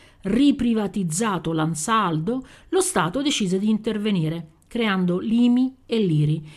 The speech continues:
per salvare le attività private in difficoltà. Mussolini parlò di convalescenziario per le imprese e banche malate, ma Paolo Silos Labini ha fatto notare che il convalescenziario diventò,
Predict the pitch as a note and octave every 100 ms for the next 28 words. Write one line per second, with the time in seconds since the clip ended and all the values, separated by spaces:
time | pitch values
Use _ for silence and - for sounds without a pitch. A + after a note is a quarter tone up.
0 | - - C4 - D4 G#3+ G3+ B3 F3+ F3+
1 | A3 C4+ D#3+ D3+ C#4 B3+ D3 D#3 D#3 F3+
2 | F3+ F#3+ F3+ F3+ - - - _ _ _
3 | _ - - - _ - B3 - F#4 C4+
4 | B3+ C4+ F#3+ F#3+ G3+ F#3 F#3+ F3+ - C#4+
5 | C4+ A#3+ A#3+ A3+ - A#3 A3 - G#3 D3+
6 | D3 D#3+ D#3 E3+ E3+ E3+ E3 F#3 D#3+ D#3+
7 | F3+ E3 D3+ D3+ E3+ F3 E3+ D3+ D3+ E3+
8 | E3 - - - - G3+ - - _ B3+
9 | B3 B3+ B3 A#3 G3+ F3+ - F#3+ F3+ A3+
10 | B3+ A3 E3 F3+ C4 - E3 G#3 A#3+ F3+
11 | C#3+ E3+ F3 F#3 F3+ F3 F#3 - E4 D4+
12 | A#3 G#3 F#3 - A#3+ - E3+ D3+ F#3+ G#3
13 | A3 G#3+ - G3